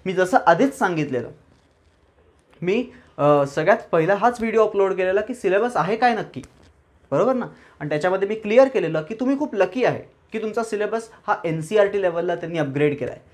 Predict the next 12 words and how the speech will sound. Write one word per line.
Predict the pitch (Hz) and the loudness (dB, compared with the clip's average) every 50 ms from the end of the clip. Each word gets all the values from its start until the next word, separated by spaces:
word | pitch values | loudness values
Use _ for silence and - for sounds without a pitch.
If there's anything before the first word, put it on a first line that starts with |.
| - - - - - | -20 -20 -14 -6 -2
तुम्ही | 233 269 277 | -2 0 4
बघा | 214 214 196 220 262 | 6 6 6 6 6
quality | 262 214 220 202 190 180 185 170 | 4 4 2 2 2 2 0 0
of | 165 160 - | -2 -2 -6
question. | 127 123 - - - - _ _ _ _ _ _ - | -8 -8 -10 -12 -20 -20 _ _ _ _ _ _ -6
असा | 185 - 277 277 | -4 -2 -4 -4
क्वेश्चन | 277 - 220 202 202 - 277 285 285 269 | -2 0 -2 -2 -2 -2 0 0 0 0
तुम्ही | - 233 233 240 | -2 -2 -2 2
बघितला | 214 208 202 202 269 262 233 214 | 2 4 4 4 2 2 0 0
ना, | 196 160 | 0 0
हा | - - 277 | -2 -2 -2
क्वेश्चन | 277 - 247 233 233 - - 220 196 233 | 0 0 0 0 0 0 0 -2 -2 -2